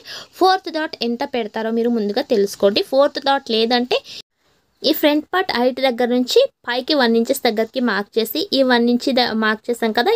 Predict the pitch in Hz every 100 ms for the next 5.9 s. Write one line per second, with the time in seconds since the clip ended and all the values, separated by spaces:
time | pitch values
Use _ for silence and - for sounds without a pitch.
0 | 339 254 254 269 247 233 - 240 247 247
1 | 381 - 233 220 220 - 233 262 226 -
2 | 214 220 214 208 196 - 190 185 196 196
3 | 214 440 - - - - 285 285 285 277
4 | 277 277 240 233 254 262 220 214 208 202
5 | 226 - 269 262 233 262 254 233